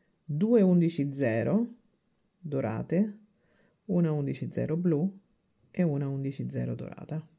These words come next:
Devo fare il contrario. E rientriamo solo nel bicono. Ok, e dobbiamo farlo per tutto il giro.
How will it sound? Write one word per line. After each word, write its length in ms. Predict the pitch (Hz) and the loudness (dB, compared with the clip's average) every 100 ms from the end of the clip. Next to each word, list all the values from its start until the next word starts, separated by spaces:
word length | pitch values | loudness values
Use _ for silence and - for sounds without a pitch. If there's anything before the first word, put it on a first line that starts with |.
| _ _ _ _ _ 175 | _ _ _ _ _ -12
Devo 160 | 160 | -12
fare 220 | 127 123 | -10 -10
il 80 | 131 | -10
contrario. 760 | 131 - 127 - - - 147 - _ _ _ _ _ _ _ _ _ | -10 -12 -12 -12 -10 -10 -10 -14 _ _ _ _ _ _ _ _ _
E 140 | - 147 | -6 -2
rientriamo 840 | 147 226 220 151 143 143 147 147 | 0 0 -2 -2 -2 -2 -4 -8
solo 580 | - - 190 185 185 196 | -12 -8 -2 0 0 0
nel 160 | 175 156 | -2 -4
bicono. 600 | 151 143 127 127 139 147 _ _ _ _ _ _ _ _ _ _ _ _ _ _ _ _ _ _ _ _ _ _ _ _ _ _ _ _ _ _ _ _ _ _ _ _ _ _ _ _ _ _ _ - | -6 -6 -6 -6 -6 -10 _ _ _ _ _ _ _ _ _ _ _ _ _ _ _ _ _ _ _ _ _ _ _ _ _ _ _ _ _ _ _ _ _ _ _ _ _ _ _ _ _ _ _ -12
Ok, 340 | 143 - 113 - _ _ - - _ | -12 -10 -14 -14 _ _ -20 -20 _
e 100 | 226 | -6
dobbiamo 360 | 196 156 151 165 | -2 0 -2 -4
farlo 340 | 120 - 143 | -6 -6 -8
per 180 | 160 - | -8 -8
tutto 260 | 135 127 | -10 -6
il 100 | 123 | -6
giro. 280 | 123 165 139 | -6 -10 -12